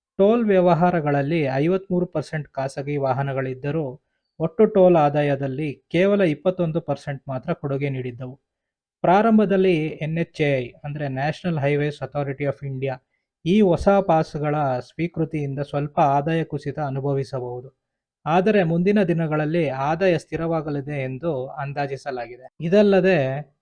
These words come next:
ಸರ್ಕಾರವು ಪ್ರತಿ ಕಿಲೋಮೀಟರ್ ಟೋಲ್ ದರವನ್ನು ಕೂಡ ಪರಿಷ್ಕರಿಸುವ ಬಗ್ಗೆ ಚಿಂತನೆ ನಡೆಸುತ್ತಿದೆ. ಈ ಕ್ರಮದ ಮೂಲಕ ಹೆದ್ದಾರಿ ಪ್ರಯಾಣಿಕರಿಗೆ ಹೆಚ್ಚಿನ ಅನುಕೂಲ ಕಲ್ಪಿಸುವ ಉದ್ದೇಶವಿದೆ. ವಿಶೇಷವಾಗಿ ನಗರ ಪ್ರದೇಶದೊಳಗಿನ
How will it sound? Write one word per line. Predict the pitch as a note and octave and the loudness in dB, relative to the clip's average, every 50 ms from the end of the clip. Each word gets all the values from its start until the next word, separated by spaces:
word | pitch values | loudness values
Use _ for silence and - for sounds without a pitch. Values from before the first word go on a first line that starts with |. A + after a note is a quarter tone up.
| _ _ _ | _ _ _
ಸರ್ಕಾರವು | - - D#3+ D#3+ F#3 F3+ - G3+ G3 G3 F#3+ F#3 F3+ | -6 -4 -2 -2 -2 -2 -2 -2 0 0 0 0 0
ಪ್ರತಿ | F3 - D3+ D3 D3 - G3 G3 | -2 -2 -4 -4 0 0 -2 0
ಕಿಲೋಮೀಟರ್ | G3 G3 F3+ F3 F3 E3+ E3+ E3 - E3 D#3+ - | 0 0 0 0 0 -2 -2 -2 -4 -6 -6 -4
ಟೋಲ್ | - D#3 D#3 D3+ C#3+ | -4 -4 -2 -2 -4
ದರವನ್ನು | D3 D3 D3+ D3 D3 C#3+ C#3+ D3 C#3+ C#3 | -4 -4 -2 -2 -2 -4 -4 -6 -6 -8
ಕೂಡ | - - D3 D3 | -6 -6 -6 -6
ಪರಿಷ್ಕರಿಸುವ | D3+ C#3+ - C3 C3+ C3+ - - - C#3+ D3 C#3+ - D3 C#3 C3 | -6 -6 -6 -8 -8 -8 -10 -10 -6 -4 -4 -4 -2 -4 -4 -4
ಬಗ್ಗೆ | B2+ C3 B2 A#2+ D3+ D3 | -4 -6 -8 -8 -8 -10
ಚಿಂತನೆ | D3 - C#3 C3+ - C#3+ C#3+ C#3+ | -8 -8 -10 -8 -6 -6 -6 -6
ನಡೆಸುತ್ತಿದೆ. | C3 A#2+ A#2+ A#2+ A2+ - C3 B2 _ A#2+ A#2 B2 C3 - _ _ _ _ _ _ _ _ _ _ _ | -6 -6 -8 -8 -10 -12 -16 -18 _ -16 -16 -16 -18 -20 _ _ _ _ _ _ _ _ _ _ _
ಈ | E3 G3 G#3+ | -2 -2 -2
ಕ್ರಮದ | G#3+ G3+ G3 F3+ F3 E3 | 0 0 0 0 0 0
ಮೂಲಕ | F3 E3 D#3+ D3+ C#3+ C#3+ - E3 | -2 -2 -4 -4 -6 -6 -4 -4
ಹೆದ್ದಾರಿ | D3+ B2 B2 C3 B2+ B2+ D3 E3+ F3+ F#3+ F#3+ | -2 -2 -2 -2 -4 -4 -4 -2 -2 -2 -2
ಪ್ರಯಾಣಿಕರಿಗೆ | F#3+ - - D3 D3 C#3+ C#3 C3+ C3 - C#3 C#3 B2+ D3 D3+ C#3 B2 A#2 A#2 A#2+ - _ _ _ | -4 -4 -6 -4 -4 -4 -6 -8 -8 -8 -8 -8 -8 -8 -8 -8 -8 -8 -10 -12 -14 _ _ _
ಹೆಚ್ಚಿನ | D3 D3+ - - A3 G#3+ G3 F#3+ | -10 -10 -6 -4 -2 -2 0 0
ಅನುಕೂಲ | F3 E3+ E3+ - - E3 D#3+ E3 | -2 -4 -6 -6 -6 -6 -4 -4
ಕಲ್ಪಿಸುವ | D#3+ - C#3 C3 B2+ - C#3 C3 - C#3+ C#3 D3+ D3 C3 | -6 -8 -10 -10 -8 -8 -10 -8 -8 -8 -8 -6 -6 -8
ಉದ್ದೇಶವಿದೆ. | B2 B2+ B2+ B2+ B2+ C#3 C#3 C3+ - C3 A#2+ A#2 A#2 B2 B2+ - _ _ _ _ _ _ _ _ _ _ - | -8 -8 -10 -10 -8 -8 -8 -8 -8 -12 -14 -14 -16 -18 -20 -20 _ _ _ _ _ _ _ _ _ _ -6
ವಿಶೇಷವಾಗಿ | D3+ C#3+ - F#3 F3+ - - F#3+ F3+ E3 D3+ D#3+ E3+ D#3 C3+ | -6 -2 0 0 2 2 2 2 2 2 0 0 -2 -2 -2
ನಗರ | B2+ C3 C3 C#3 D3+ F3 | -4 -4 -4 -4 -4 -4
ಪ್ರದೇಶದೊಳಗಿನ | F3 - D3+ D3 C#3+ D3+ D3 C#3+ - D#3 C#3 C#3 C3 C3 C3 B2+ B2+ C3+ C3+ | -4 -4 -4 -4 -2 -2 -4 -4 -6 -8 -6 -4 -4 -4 -4 -4 -4 -6 -6